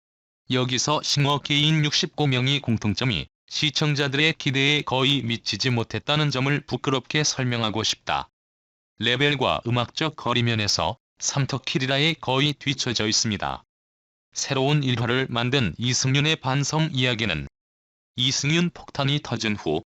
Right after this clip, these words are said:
팔 명이 마스터 모두 진실을 인정해야 한다.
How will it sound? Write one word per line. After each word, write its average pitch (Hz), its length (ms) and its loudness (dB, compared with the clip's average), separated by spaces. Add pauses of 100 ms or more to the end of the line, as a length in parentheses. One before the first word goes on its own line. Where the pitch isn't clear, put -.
(160)
팔 104 220 0
명이 135 420 0
마스터 120 480 0
모두 147 320 0
진실을 147 640 0
인정해야 117 640 0
한다. 85 340 -2